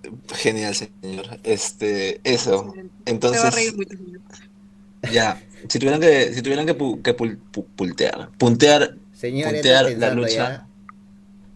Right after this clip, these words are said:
Speaker 1: Si tuvieran que puntear la lucha del uno al cinco, ¿cuál Dave Meltzer le darían sus?
Speaker 3: Eh,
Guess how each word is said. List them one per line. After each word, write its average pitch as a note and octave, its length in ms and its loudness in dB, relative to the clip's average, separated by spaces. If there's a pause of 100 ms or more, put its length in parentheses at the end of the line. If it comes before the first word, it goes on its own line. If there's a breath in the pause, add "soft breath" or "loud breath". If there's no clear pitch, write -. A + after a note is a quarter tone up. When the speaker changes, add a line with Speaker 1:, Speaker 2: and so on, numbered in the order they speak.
Speaker 1:
Si B2+ 160 -4
tuvieran C3 260 2
que D3+ 100 4
puntear B2+ 280 -2
la B2+ 80 2
lucha B2+ 280 -4
del A#2+ 140 4
uno A#2+ 140 -2
al A2+ 80 -4
cinco, A#2+ 580 -4
¿cuál G#2+ 320 0
Dave A2 140 0
Meltzer A2 500 -6 (400)
le G#2 140 0
darían G#2+ 340 0
sus? B2 560 -6 (880)
Speaker 3:
Eh, F2+ 1800 -12